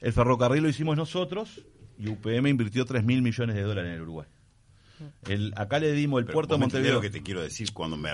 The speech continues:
Speaker 2: hablo de la opinión pública y cómo recibe el uruguayo
Speaker 1: Sí, sí.
Speaker 2: promedio que no está dentro del asunto, ¿no?
Speaker 1: Eh, está
Speaker 2: Esto
Speaker 1: claro.
Speaker 2: es como una, es como todo el mundo levanta una banderita parecida a la otra y es como, hay como un juego de, de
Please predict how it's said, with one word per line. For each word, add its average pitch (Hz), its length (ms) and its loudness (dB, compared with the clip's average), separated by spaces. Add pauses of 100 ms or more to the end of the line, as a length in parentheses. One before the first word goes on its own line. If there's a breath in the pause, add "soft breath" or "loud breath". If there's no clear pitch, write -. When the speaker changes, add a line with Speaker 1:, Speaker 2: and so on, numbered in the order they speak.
Speaker 2:
hablo 90 280 -2
de 80 40 0
la 71 80 -4
opinión 76 320 -4
pública 82 340 -2
y 57 40 -10
cómo 78 200 -8
recibe 67 440 -10
el 62 100 -12
uruguayo 64 400 -8
Speaker 1:
Sí, - 60 -10
sí. 76 40 -8
Speaker 2:
promedio 73 360 -10
que 67 80 -14
no 65 80 -12
está 80 280 -12
dentro 82 460 -8
del 64 140 -12
asunto, - 480 -12
¿no? 113 200 -8 (160 loud breath)
Speaker 1:
Eh, 208 280 -10
está - 160 -6
Speaker 2:
Esto 196 160 -4
Speaker 1:
claro. 90 160 -4
Speaker 2:
es 95 100 -6
como 120 220 -4
una, 113 260 -2
es 98 160 -8
como 101 220 -6
todo 160 200 -2
el 175 60 -2
mundo 165 240 -4
levanta 131 300 -6
una 123 100 -4
banderita 101 480 -4
parecida 76 460 -8
a - 20 -4
la 90 80 -4
otra 101 320 -6
y 78 300 -12
es 98 80 -14
como, 101 360 -6
hay 110 140 -2
como 98 260 -4
un 113 220 0
juego 123 380 -4
de, 85 200 -4
de 71 200 -12